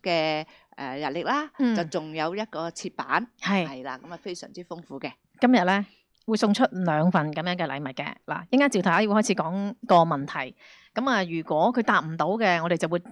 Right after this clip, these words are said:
Speaker 2: 再接另一個。
Speaker 1: 接第二個，係啦。
Speaker 2: 係啦，係啦。
Speaker 1: 嗯。
Speaker 2: 噉啊，同埋呢，要提醒大家啊，噉啊，假如你今日係嗰兩位幸運兒嘅話呢，就一定要喺一個星期之內呢，噉啊，領取，嚟到我哋華僑之星領取呢份禮物啦。
Speaker 1: 係。嗯。
Speaker 2: 不過今日我哋晏晝呢，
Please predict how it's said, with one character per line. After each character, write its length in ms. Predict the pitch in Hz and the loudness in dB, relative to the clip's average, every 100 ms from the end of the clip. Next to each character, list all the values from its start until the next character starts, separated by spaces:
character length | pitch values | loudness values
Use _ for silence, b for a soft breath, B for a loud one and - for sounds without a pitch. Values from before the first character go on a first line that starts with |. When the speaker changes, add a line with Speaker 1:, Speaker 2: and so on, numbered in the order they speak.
| - | -4
Speaker 2:
再 160 | 180 165 | 0 0
接 180 | - 165 | 0 0
另 140 | 196 | 0
一 20 | 180 | 0
個。 80 | |
Speaker 1:
接 0 | |
第 80 | 180 | 0
二 140 | 175 170 | 0 0
個， 40 | |
係 300 | 160 151 151 | 0 0 2
啦。 120 | - 165 | 4 4
Speaker 2:
係 280 | 165 165 | 2 0
啦， 140 | 170 170 | -2 -2
係 120 | 151 | 0
啦。 120 | 151 | 0
Speaker 1:
嗯。 380 | 151 - - 320 | -2 -12 -4 0
Speaker 2:
噉 60 | 392 | 2
啊， 20 | |
同 140 | 247 | 2
埋 180 | 202 196 | 4 4
呢， 60 | 269 277 | 4 0
要 120 | 233 220 | -2 0
提 140 | 165 | 0
醒 180 | 160 190 | 0 0
大 180 | 190 156 | 2 2
家 100 | 175 | 0
啊， 360 | 180 160 147 151 | -2 0 0 0
噉 160 | 190 | 0
啊， 80 | 214 | 2
假 100 | 240 | 2
如 140 | 330 | 2
你 80 | 226 | 2
今 120 | 254 | 0
日 60 | 359 | 0
係 140 | 240 | 0
嗰 180 | 190 302 | 2 4
兩 180 | 311 285 | 4 6
位 140 | 302 | 6
幸 140 | 330 240 | 6 6
運 100 | 226 | 6
兒 220 | 202 208 | 4 2
嘅 20 | |
話 160 | 196 175 | 4 4
呢， 140 | 202 | 2
就 120 | 214 | 2
一 80 | 190 | -2
定 220 | 262 185 175 | 0 -2 0
要 100 | 185 | 0
喺 200 | 190 285 | 2 0
一 60 | - | 2
個 120 | 185 | 2
星 240 | 190 254 262 | 2 0 -2
期 200 | 190 139 | -4 -4
之 140 | 220 | -6
內 260 | 220 139 151 | -4 -4 0
呢， 260 | 165 170 165 _ | 0 0 -4 _
噉 80 | 196 | -6
啊， 60 | 165 | -4
領 140 | 147 | -4
取， 380 | 160 160 160 175 b b | -6 -4 -4 -8 b b
嚟 80 | 202 | -2
到 100 | 285 | 0
我 80 | 285 | 0
哋 120 | 226 | 2
華 120 | 185 | 2
僑 160 | 175 190 | 2 -2
之 140 | 185 | -2
星 140 | 285 269 | 0 2
領 160 | 214 | 2
取 100 | 233 | 2
呢 100 | 226 | 0
份 160 | 247 175 | 0 0
禮 100 | 165 | 0
物 120 | 175 | 0
啦。 80 | 185 | 0
Speaker 1:
係。 260 | 208 - 180 | -2 -8 -14
嗯。 120 | 160 | -6
Speaker 2:
不 80 | 320 | 0
過 100 | 302 | 2
今 120 | 359 | 2
日 60 | 302 | 2
我 160 | 185 | 4
哋 20 | 196 | 2
晏 420 | - 202 214 226 | 2 4 4 2
晝 220 | 208 214 | 0 2
呢， 260 | 226 240 | 2 2